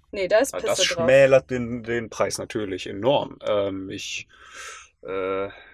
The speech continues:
Speaker 2: okay, äh, von Warhola über anderen Künstler, jemand hat draufgepinkelt, äh, Bierkosten rechnen wir mit ein fürs Pinkeln, äh, ich würde sagen, drei Millionen Dollar.
Speaker 1: Da bist du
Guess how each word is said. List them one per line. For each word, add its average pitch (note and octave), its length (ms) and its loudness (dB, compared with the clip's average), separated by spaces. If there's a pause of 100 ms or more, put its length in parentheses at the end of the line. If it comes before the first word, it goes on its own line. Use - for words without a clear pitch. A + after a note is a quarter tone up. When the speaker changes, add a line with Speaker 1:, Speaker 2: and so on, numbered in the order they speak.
(200)
Speaker 2:
okay, F#2+ 360 -6
äh, G2+ 360 -12
von G2+ 280 -12
Warhola C3 800 -4
über G2+ 320 -6
anderen A#2+ 400 -8
Künstler, - 500 -8
jemand F#2+ 220 -8
hat F#2 80 -10
draufgepinkelt, A2+ 800 -6
äh, F#2 340 -10 (420)
Bierkosten A#2 680 -6
rechnen G#2 280 -8
wir F#2+ 80 -10
mit F#2+ 140 -10
ein A#2+ 280 -4
fürs - 200 -14
Pinkeln, G#2+ 600 -10
äh, G2+ 460 -10
ich - 80 -20
würde - 140 -14
sagen, G#2 480 -6 (1400)
drei A3+ 500 2
Millionen C#4 800 -4
Dollar. - 760 -6 (1080)
Speaker 1:
Da A3 160 2
bist A#3+ 260 -2
du B3 40 -2